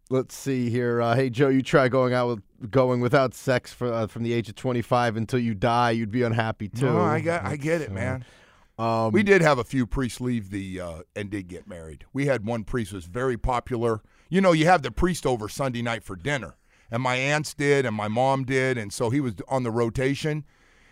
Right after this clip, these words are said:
Speaker 2: And one day he was like, "Hey, I'm leaving. I met somebody," so he, he left.
Speaker 1: So th-,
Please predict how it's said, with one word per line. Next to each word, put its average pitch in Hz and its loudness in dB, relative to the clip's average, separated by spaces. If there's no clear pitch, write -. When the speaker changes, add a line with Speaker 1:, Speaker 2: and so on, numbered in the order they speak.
Speaker 2:
And 147 2
one 165 4
day 160 6
he 143 0
was 131 0
like, 127 0
"Hey, 135 2
I'm 117 0
leaving. 98 -2
I 101 -4
met 117 -4
somebody," 87 -8
so 90 -8
he, 90 -10
he 98 -12
left. 90 -12
Speaker 1:
So 156 0
th-, - 0